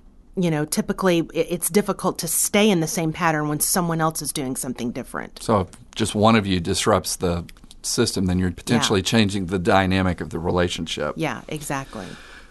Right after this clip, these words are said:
Speaker 2: Good old Doctor Phil has a, uh, simple but great question that he always says, says,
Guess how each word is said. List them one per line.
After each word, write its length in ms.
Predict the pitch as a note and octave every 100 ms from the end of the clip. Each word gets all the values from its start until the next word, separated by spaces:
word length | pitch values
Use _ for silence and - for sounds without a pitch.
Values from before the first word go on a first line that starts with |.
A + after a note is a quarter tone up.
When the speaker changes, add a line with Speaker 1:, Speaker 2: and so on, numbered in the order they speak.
| - -
Speaker 2:
Good 120 | C3
old 300 | C#3+ C#3 G2
Doctor 400 | G#2+ A#2 - G2+
Phil 680 | - C#3+ D#3 G#2 G#2 D#3+ - - D3
has 340 | C3 G#2+ G2+
a, 220 | G2+ F#2+
uh, 240 | F#2 F#2 F#2
simple 640 | - - B2 A2+ G2+ B2+ -
but 240 | - G2+ G#2
great 300 | G#2 G#2 -
question 680 | G2+ F2+ - G2 G2 G#2 - -
that 260 | - F#2+ E2+
he 100 | F#2
always 260 | F2 F2
says, 380 | - G2 F2 E2+
says, 300 | - F2 D#2+